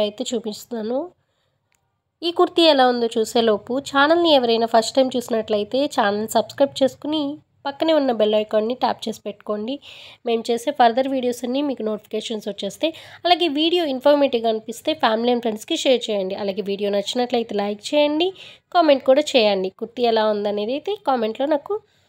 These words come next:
షేర్ చేయండి. ఇదైతే రంగిత బ్రాండ్. దీని ప్రైస్ వచ్చేటప్పటికి మనకి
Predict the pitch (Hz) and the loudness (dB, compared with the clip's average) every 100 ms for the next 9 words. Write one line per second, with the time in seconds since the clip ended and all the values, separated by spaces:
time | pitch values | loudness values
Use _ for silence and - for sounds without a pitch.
0 | _ - - 302 269 196 190 185 233 _ | _ -10 -2 0 0 -6 -6 -10 -12 _
1 | _ _ 339 349 320 349 381 254 220 240 | _ _ -4 0 0 0 2 2 2 4
2 | 262 220 208 202 226 269 _ _ _ _ | 4 4 0 0 -2 -8 _ _ _ _
3 | _ 262 302 294 269 240 247 269 - 254 | _ -6 -4 0 4 4 2 -4 -2 -4
4 | - - 220 226 - | -6 -6 -4 -4 -6